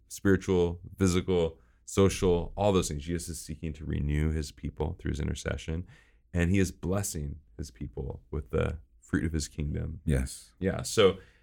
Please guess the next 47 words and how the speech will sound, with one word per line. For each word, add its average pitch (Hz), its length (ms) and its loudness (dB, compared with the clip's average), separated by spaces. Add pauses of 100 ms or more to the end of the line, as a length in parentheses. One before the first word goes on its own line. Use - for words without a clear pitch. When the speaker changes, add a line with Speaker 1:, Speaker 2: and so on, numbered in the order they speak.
(420)
Speaker 1:
as 107 100 0
our 107 120 4
great 120 260 4
high 107 180 0
priest, 98 420 0
this 90 160 -2
means 87 160 2
we 90 160 2
don't 120 180 2
gotta 95 220 2
go 90 120 4
to 85 80 0
the 71 140 -2
temple, 73 720 -4 (680)
a - 80 -18
temple 82 280 -6
made 76 180 0
of 65 100 -4
brick - 160 -2
and 73 140 -4
stone 73 300 -2
or 69 40 -4
whatever 67 220 -4
anymore 67 280 -2
Speaker 2:
Right. 76 140 0
Speaker 1:
to 69 100 -4
do 71 60 -6
that. 73 280 -6 (500)
We 82 120 2
have 98 120 4
a 82 40 -4
great 82 260 -2
high 82 140 -2
priest 78 340 -6
who 80 140 -6
is 69 180 -6 (420)
doing 95 220 2
that 98 200 -4
for - 220 -12
us - 580 -6 (520)
as 76 160 -2
his 69 160 -10
people 71 540 -10 (200)
Speaker 2:
Yeah. 76 140 2 (100)
Speaker 1:
here 78 220 -2
and 71 120 -2
now. 73 440 0